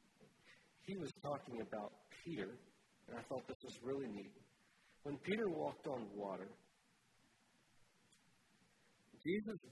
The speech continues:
didn't, Jesus didn't stop the storm so to make it possible for Peter to walk on water.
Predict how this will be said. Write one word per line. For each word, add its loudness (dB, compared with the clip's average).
didn't, 0
Jesus -2
didn't 0
stop -2
the -6
storm 2
so 0
to -2
make 2
it -6
possible -2
for -6
Peter -4
to -4
walk -6
on -6
water. -6